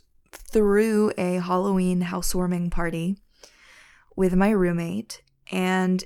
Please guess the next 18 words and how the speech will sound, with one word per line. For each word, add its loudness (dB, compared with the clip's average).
it 0
was -2
such -4
a -2
fulfilling, 0
creative -2
adventure. 2
I -4
don't 0
know 2
what 0
to 0
call 0
it. -4
Um, 4
opportunity 2
for 2
play. 0